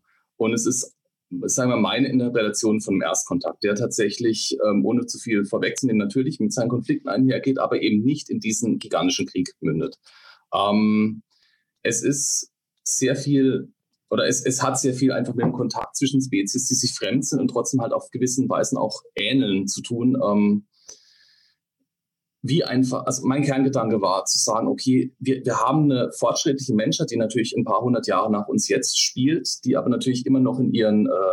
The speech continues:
ganz eigenen Konflikten gefangen ist. Wie schaffen es Menschen einer zukünftigen Zeit, die sicherlich eine größere Perspektive haben als wir jetzt, mit einem außerirdischen Volk einherzugehen? Und wir haben hier bei Monolith ein außerirdisches Volk, das definitiv, ähm,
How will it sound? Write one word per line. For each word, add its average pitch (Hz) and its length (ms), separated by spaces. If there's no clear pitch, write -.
ganz 107 240
eigenen 107 240
Konflikten 104 460
gefangen 87 400
ist. - 200
Wie 135 200
schaffen 131 400
es - 120
Menschen 120 440
einer 107 320
zukünftigen 127 580
Zeit, 95 400
die 120 60
sicherlich 135 360
eine 120 100
größere - 300
Perspektive 123 520
haben 104 160
als - 160
wir 98 100
jetzt, - 380
mit 127 180
einem 127 440
außerirdischen 123 520
Volk 104 260
einherzugehen? 92 800
Und 107 260
wir 110 140
haben 127 200
hier 143 140
bei 113 140
Monolith 120 540
ein 117 180
außerirdisches - 680
Volk, 107 400
das - 300
definitiv, 127 840
ähm, 98 520